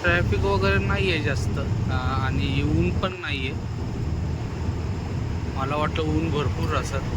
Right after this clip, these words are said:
पण ऊन काय एवढं नाही. थांबलो नाही कुठं. कुंदन शेठला सोडल्यानंतर कंटिन्यू चालत आलो. आपल्याबरोबरच्या गाड्या जरा पुढे आहेत, एक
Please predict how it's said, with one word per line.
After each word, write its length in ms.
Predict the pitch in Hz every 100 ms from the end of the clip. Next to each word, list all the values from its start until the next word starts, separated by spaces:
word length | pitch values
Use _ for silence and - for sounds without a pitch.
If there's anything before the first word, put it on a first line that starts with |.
| - - - - -
पण 280 | - 143 147
ऊन 160 | 147 -
काय 180 | 156 156
एवढं 340 | 156 156 156
नाही. 340 | 143 143 -
थांबलो 300 | 147 147 165
नाही 200 | 180 185
कुठं. 420 | 170 160 151 151 156
कुंदन 300 | 156 156 160
शेठला 800 | 170 160 - 160 160 160 156 160
सोडल्यानंतर 760 | 151 139 151 147 151 151 160 156 - - - - - - - - - 156
कंटिन्यू 460 | 151 156 160 160
चालत 400 | 160 156 147 143
आलो. 220 | 127 - 113 - - - - - - - - - - - - - - - - - - - 113 - 262 - - - - - - - - - 92 98 - - - - -
आपल्याबरोबरच्या 880 | - 156 160 165 165 160 165 165 175
गाड्या 280 | 165 165 170
जरा 240 | 175 175
पुढे 300 | 170 185 180
आहेत, 220 | 175 175
एक 140 | 160